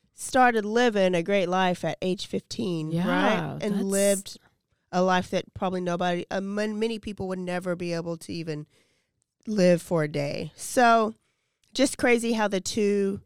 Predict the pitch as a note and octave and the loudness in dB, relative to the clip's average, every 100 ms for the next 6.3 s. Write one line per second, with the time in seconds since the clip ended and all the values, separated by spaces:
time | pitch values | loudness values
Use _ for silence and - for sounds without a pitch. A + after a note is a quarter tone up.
0 | - D3+ D3+ G3+ F#3 E3+ F3 E3+ - F3 | -12 -8 0 2 2 0 -2 -6 -8 -6
1 | F3 E3 E3 - D#3+ D#3+ E3 C3+ - - | -6 -6 -8 -8 -6 -6 -8 -12 -12 -16
2 | - - - _ _ _ _ _ _ _ | -14 -18 -20 _ _ _ _ _ _ _
3 | _ _ - D4+ D#4 - D#4 D#4 E4 D4 | _ _ 0 2 2 2 2 2 2 2
4 | - D4 B3+ C#4 C#4 C#4 - C#4 C#4+ - | 0 -4 0 2 4 2 0 -2 -4 -4
5 | C#4+ C#4 C#4 D4 - - B3 C4 C4 C4+ | 0 2 2 0 -6 -2 0 2 0 -4
6 | C4+ C4 D4 | -4 -4 -6